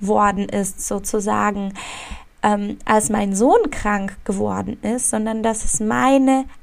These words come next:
eigene Kindheitswunde. Das sind die Wunden, die ich in mir selber trage, die mir zugefügt wurden,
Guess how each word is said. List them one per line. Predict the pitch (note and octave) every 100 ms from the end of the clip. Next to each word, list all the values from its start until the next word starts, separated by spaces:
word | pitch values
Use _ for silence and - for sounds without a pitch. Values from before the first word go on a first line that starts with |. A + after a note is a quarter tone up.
| - -
eigene | G#3+ B3+ C#4 A#3+ G#3 G3 F#3 F#3 -
Kindheitswunde. | - G3 G3 - F#3+ F3+ G3 F#3+ F#3 F3+ - F#3+ - - - -
Das | A#3
sind | A3+ A3+ G3+
die | C#4 D4+ A#3+
Wunden, | C4+ D#4+ - C#4 B3+
die | A#3+ -
ich | C#4+ D4 - -
in | A#3
mir | A3+ A3
selber | G#3 G3 A#3 D4+ D4+ D4+
trage, | - C4 C4+ C#4+ D4+ D#4 D#4+ - - - - - - -
die | A3 A#3+
mir | A#3 A3+
zugefügt | - E4 D#4 D4+ D4 C4+ C#4+
wurden, | C#4 B3+ C4 C#4 C4+ B3+ C#4 C4+ C4+